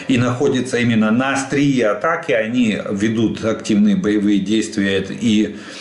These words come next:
м, с врагом в Покровске. Так вот, источник в седьмом корпусе говорит, что враг снизил свою активность в самом Покровске.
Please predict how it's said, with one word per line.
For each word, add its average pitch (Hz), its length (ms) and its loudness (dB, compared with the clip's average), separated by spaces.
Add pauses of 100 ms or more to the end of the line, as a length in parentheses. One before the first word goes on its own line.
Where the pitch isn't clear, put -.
(240)
м, 104 240 2
с - 140 -4
врагом 113 540 0
в - 260 -12
Покровске. 165 880 0
Так 120 240 -4
вот, 147 160 0
источник 139 500 -2
в - 40 -12
седьмом 131 340 0
корпусе 185 400 -2
говорит, 143 460 0
что - 220 -4
враг 170 500 0 (380)
снизил 156 840 0
свою 120 400 0
активность 185 520 0
в - 40 -6
самом 107 400 0
Покровске. - 560 -6